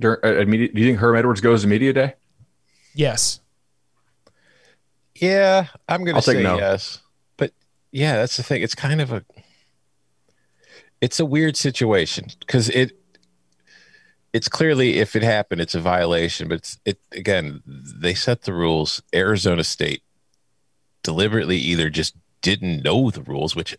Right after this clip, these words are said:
Speaker 3: I find hard to believe with
Speaker 1: Well
Speaker 3: this instance of everything being a dead period, or they just didn't care.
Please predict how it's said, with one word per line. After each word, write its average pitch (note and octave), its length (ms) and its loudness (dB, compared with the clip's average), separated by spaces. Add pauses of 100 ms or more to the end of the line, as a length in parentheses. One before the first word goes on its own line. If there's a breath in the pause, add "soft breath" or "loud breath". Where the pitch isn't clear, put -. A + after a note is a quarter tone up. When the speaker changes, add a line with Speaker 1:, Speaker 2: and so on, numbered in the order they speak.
(120)
Speaker 3:
I B2 60 -4
find D3+ 300 -4
hard A#2 540 -4
to G2 80 -4
believe D#2+ 600 -6
with D#2+ 340 -8
Speaker 1:
Well D3 140 4
Speaker 3:
this C3 200 -2
instance F#2 460 -6
of D#2 100 -8
everything D#2+ 380 -6
being D2 180 -8
a - 40 -8
dead A#2+ 300 -2
period, F2 380 -4
or G#2+ 160 -2
they G2 140 -2
just G2 280 -2 (160)
didn't E2+ 320 -2
care. - 420 -4